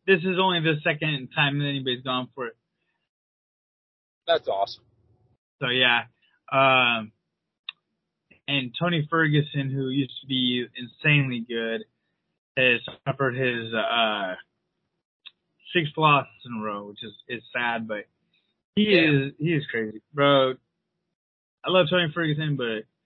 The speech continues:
Speaker 1: it's time to hang it up, my dude. No, you know, no offense to him, whatever, but I think he's got some, like, severe mental illness that just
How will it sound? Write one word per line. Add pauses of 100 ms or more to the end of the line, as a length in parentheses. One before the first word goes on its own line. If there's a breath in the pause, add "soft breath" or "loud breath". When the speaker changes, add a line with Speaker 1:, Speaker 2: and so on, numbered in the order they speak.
(520)
Speaker 1:
it's
time
to
hang
it
up,
my (140)
dude. (760)
No, (340)
you
know,
no
offense
to
him,
whatever,
but
I
think
he's
got
some,
like, (120)
severe
mental
illness
that
just